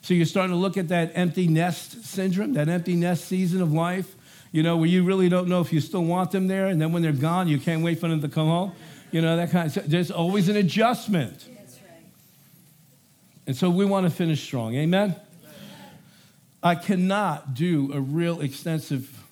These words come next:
Speaker 1: review from last week because last week I only got to part number one, and there's five parts.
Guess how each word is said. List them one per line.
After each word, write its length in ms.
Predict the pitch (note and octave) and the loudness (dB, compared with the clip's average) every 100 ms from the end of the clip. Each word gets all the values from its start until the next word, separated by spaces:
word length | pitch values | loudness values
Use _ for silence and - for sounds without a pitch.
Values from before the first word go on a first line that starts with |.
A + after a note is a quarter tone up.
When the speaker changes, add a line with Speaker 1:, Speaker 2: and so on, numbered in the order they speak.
| - | -12
Speaker 1:
review 420 | D#3+ C#3 C3 D#3+ C#3 | -2 -2 0 0 -2
from 220 | C3+ B2+ | -4 -4
last 260 | C3+ B2+ | -4 -6
week 340 | B2 A#2 A2 - | -6 -6 -6 -10
because 420 | A#2 - C#3 A2+ | -10 -4 -4 -4
last 320 | B2+ F3 F3+ | -2 -2 -2
week 200 | C#3+ C3+ | -2 -2
I 40 | B2+ | -2
only 220 | C#3+ C3+ | -2 -2
got 200 | C3 D3 | -4 -4
to 60 | A2+ | -6
part 300 | A#2 C3 A#2 | -6 -6 -4
number 200 | B2+ B2 | -6 -4
one, 260 | C#3+ D3 | -4 -4
and 80 | A#2+ | -4
there's 160 | A#2 - | -6 -8
five 420 | - C3+ C3 - | -8 -6 -6 -8
parts. 560 | - D#3 G2+ - - | -8 -8 -8 -16 -20